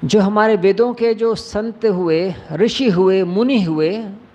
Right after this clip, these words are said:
उनके समय में उन्होंने अग्नि को बहुत महत्व दिया था। तो जो वेदों का प्रारंभ है,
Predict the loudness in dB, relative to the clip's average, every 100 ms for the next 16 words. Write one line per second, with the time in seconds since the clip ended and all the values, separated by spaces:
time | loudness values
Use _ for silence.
0 | -4 0 2 2 2 0 -2 -2 0 -2
1 | -2 -8 -20 -20 -20 -2 2 4 4 2
2 | 0 0 2 2 2 2 2 0 0 -2
3 | -2 -2 -2 -2 -2 -4 -6 -6 -8 -20
4 | -20 -20 -20 -20 -20 -20 -20 -20 -20 -20
5 | -20 -20 -14 -2 2 2 4 2 2 -4
6 | -2 -4 -2 -2 0 0 -2 -2 -2 -4
7 | -6 -8